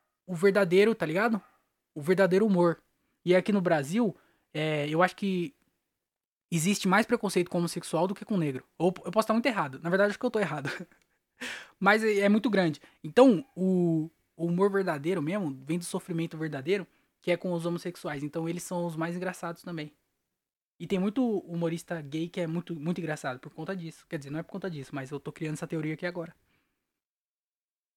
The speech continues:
Então, se você for ver lá no, em outros lugares, tipo assim, o judeu que sofreu pra caralho, os humoristas gre-, os humoristas que não, pode ver, pega os americ-, os americanos,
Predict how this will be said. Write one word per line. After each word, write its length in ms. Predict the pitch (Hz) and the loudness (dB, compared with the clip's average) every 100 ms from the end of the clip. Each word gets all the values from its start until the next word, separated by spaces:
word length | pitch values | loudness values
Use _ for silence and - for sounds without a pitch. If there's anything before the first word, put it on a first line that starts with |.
| _ _ _ _ _ _ _ _ _ _ | _ _ _ _ _ _ _ _ _ _
Então, 180 | 139 180 | -4 -4
se 80 | 165 | -4
você 80 | 175 | -6
for 200 | 180 151 | -4 0
ver 340 | 175 214 - _ - | 0 0 -2 _ -8
lá 220 | 151 160 | -2 0
no, 520 | 165 156 147 139 139 _ _ _ _ _ | 0 -2 -2 -4 -6 _ _ _ _ _
em 100 | 147 | -10
outros 200 | 156 170 | -8 -8
lugares, 500 | 156 135 180 190 - _ | -10 -2 -2 -2 -6 _
tipo 180 | 180 | -8
assim, 260 | - 185 139 - _ _ _ _ _ _ _ _ _ | -2 0 -2 -6 _ _ _ _ _ _ _ _ _
o 80 | 196 | 0
judeu 380 | 180 180 185 151 | 2 6 6 4
que 80 | |
sofreu 260 | - 175 190 | -2 0 0
pra 100 | 185 | 0
caralho, 420 | - 185 160 135 - _ | 0 2 0 -2 -12 _
os 140 | 165 156 | -4 2
humoristas 460 | 196 185 185 185 | 4 4 4 0
gre-, 160 | 156 - 165 - 196 _ | 0 -8 -14 -16 -16 _
os 140 | 240 | -2
humoristas 420 | 254 302 302 294 294 | 2 8 8 6 4
que 80 | |
não, 260 | 277 262 214 - _ _ _ | 8 8 6 -2 _ _ _
pode 160 | 269 | 4
ver, 260 | 262 196 135 _ _ _ _ _ | 6 4 4 _ _ _ _ _
pega 180 | - 254 | 0 4
os 80 | 233 | 6
americ-, 480 | 220 208 190 - 196 | 8 6 4 -4 -2
os 160 | 175 | 6
americanos, 600 | 190 190 196 175 131 - | 6 6 4 2 -2 -4